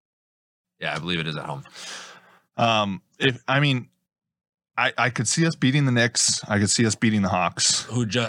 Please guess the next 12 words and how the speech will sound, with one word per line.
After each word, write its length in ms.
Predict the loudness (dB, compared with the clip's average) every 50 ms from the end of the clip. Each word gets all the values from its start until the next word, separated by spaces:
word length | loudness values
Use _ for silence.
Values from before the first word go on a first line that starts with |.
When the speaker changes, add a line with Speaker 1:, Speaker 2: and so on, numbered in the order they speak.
| -2
Speaker 1:
I 100 | -2 -2
mean, 140 | 0 0 0
they 120 | 0 0
just 200 | 0 0 0 0
got, 260 | 0 -2 -2 -2 -4 -2
they're, 160 | 0 0 0 0 -2 -2
they're 180 | 0 2 2 2
starting 340 | 2 2 0 0 0 -2 -4
to, 180 | -4 -4 -6 -8 _ _ _ -6
to 100 | -4 -2
bounce 340 | 0 0 0 0 0 0 -2
pieces. 420 | -4 -2 0 2 2 2 0 -2